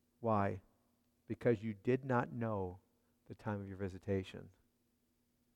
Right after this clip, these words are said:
What a horrifying statement.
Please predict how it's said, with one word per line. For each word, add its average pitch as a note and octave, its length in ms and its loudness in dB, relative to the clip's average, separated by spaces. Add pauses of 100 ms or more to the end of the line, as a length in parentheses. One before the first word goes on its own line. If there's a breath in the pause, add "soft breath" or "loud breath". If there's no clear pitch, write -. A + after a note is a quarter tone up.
(760)
What B2 120 -6
a G#2 60 -4
horrifying G2 800 -2
statement. - 420 -14